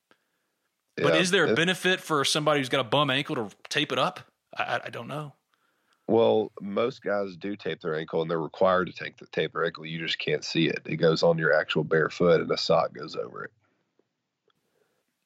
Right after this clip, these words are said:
Speaker 1: Did you tape your ankles?
Speaker 2: Yeah, well, we had to either wear braces or, or you have to get your ankles taped in college.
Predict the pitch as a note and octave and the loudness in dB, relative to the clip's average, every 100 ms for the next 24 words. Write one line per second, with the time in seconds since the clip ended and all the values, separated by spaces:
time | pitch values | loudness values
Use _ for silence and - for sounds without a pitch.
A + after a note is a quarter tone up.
0 | _ _ _ - G#2+ A2+ C3+ D#3 D3+ F3 | _ _ _ -6 -4 0 -2 0 -4 -4
1 | - - _ _ _ _ _ _ _ _ | -12 -16 _ _ _ _ _ _ _ _
2 | - G#2 A2 D#2 C2 D#2+ F2+ F#2 F#2 F2 | 0 4 6 4 2 0 0 2 0 0
3 | F2 E2+ E2 E2 F2+ - F#2 E2 B1+ F2 | 0 0 0 0 -2 -2 -2 0 0 0
4 | F2 F#2 F2+ F2 - E2 F2+ D#2 - D#2 | 0 -2 -2 -6 -2 -2 -2 -4 0 0
5 | - - - D#2 C2 - | 0 -2 2 2 0 -4